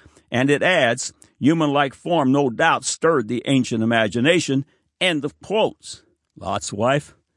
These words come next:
You better believe it. Number fifty-five, Genesis five, verse three, "And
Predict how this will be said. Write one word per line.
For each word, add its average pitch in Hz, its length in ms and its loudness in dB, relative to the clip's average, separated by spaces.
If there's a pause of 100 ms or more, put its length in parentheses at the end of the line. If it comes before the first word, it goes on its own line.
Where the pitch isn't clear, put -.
(380)
You 101 140 -4
better 90 260 -2
believe 80 340 -4
it. - 220 -20 (840)
Number 156 300 2
fifty-five, 151 840 -2 (280)
Genesis 147 640 -2
five, 139 340 2
verse 143 380 0
three, 175 220 2
"And 135 140 -2